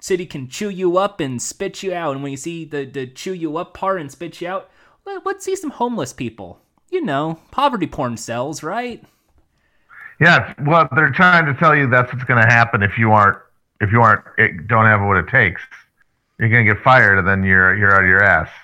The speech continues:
Speaker 1: A-, and they wanted to make sure that, you know, it's in the most suffering way possible. As you're introduced to Donald Trump, and apparently he's very wealthy. He's wealthy. He, he's a real estate developer.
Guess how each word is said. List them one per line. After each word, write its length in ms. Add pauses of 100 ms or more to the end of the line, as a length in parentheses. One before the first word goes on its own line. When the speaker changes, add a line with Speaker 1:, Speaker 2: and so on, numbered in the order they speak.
(720)
Speaker 1:
A-, 500
and 140
they 100
wanted 460
to 100
make 180
sure 300
that, 160
you 140
know, 160
it's 300
in 100
the 60
most 320
suffering 520
way 140
possible. 760 (540)
As 440
you're 160
introduced 640
to 260 (100)
Donald 340
Trump, 280
and 100
apparently 320
he's 160
very 240
wealthy. 600 (240)
He's 160
wealthy. 380
He, 240
he's 160
a 80
real 240
estate 300
developer. 640